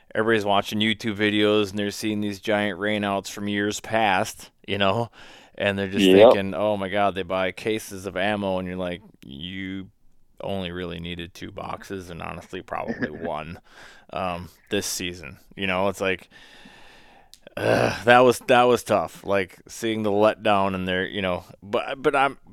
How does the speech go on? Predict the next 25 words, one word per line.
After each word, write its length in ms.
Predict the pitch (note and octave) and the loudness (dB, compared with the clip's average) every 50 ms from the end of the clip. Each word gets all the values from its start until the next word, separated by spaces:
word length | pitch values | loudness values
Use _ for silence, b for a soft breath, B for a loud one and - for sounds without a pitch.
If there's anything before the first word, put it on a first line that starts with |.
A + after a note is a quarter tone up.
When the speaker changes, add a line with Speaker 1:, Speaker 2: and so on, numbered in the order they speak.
| _ - - | _ -6 -6
Speaker 1:
but 140 | C#3+ B2+ | -2 4
that's 240 | - D3+ C#3+ - - | 6 6 6 6 2
kinda 220 | - C3+ C3 B2 A2 | 0 0 2 2 2
how 200 | G#2+ A2+ G#2+ G#2+ | 4 6 6 8
I 120 | G#2 G2+ | 6 6
guide. 380 | F#2 G#2 G#2+ G#2 F2+ D#2+ D#2 - - - | 4 4 2 2 2 2 -2 -8 -10 -8
You 100 | G#2 G2+ | -4 0
know, 120 | G#2 G#2 | 2 2
I'm 100 | A2+ B2 | 2 2
not 180 | B2 B2+ C3 - | 2 2 2 2
gonna 140 | B2+ A#2 | 0 -2
blow 200 | G2+ G2+ G#2+ G#2 | 0 2 2 0
smoke 360 | F#2+ - - G#2+ G2+ G#2 - - | 0 0 -2 -2 -2 0 -2 -4
up 120 | F2+ - | -6 -6
your 120 | D#2 D2 C2+ | -6 -6 -6
ass. 380 | C2 A#1 - - - - - _ | -6 -6 -8 -10 -14 -20 -20 _
You 80 | - F2 | -8 -4
know, 140 | F#2 G2 G#2 | -2 -2 0
I'm 60 | G#2+ A2 | 0 0
gonna, 300 | G#2+ G2+ G2 F#2+ - - | 0 0 0 -2 -4 -2
Speaker 2:
Yep. 240 | - B2 A#2 A2 G#2 | 4 8 8 8 8
Speaker 1:
I'm 100 | F2+ G2 | 6 0
gonna 160 | G#2 G2 F#2 | -4 -4 -6
shoot 360 | - - - - A2+ G#2 - - _ _ _ | -6 -6 -8 -6 -6 -8 -8 -12 _ _ _
straight. 440 | - - - - G#2+ G2 E2 - - | -18 -10 -2 0 0 0 0 -4 -10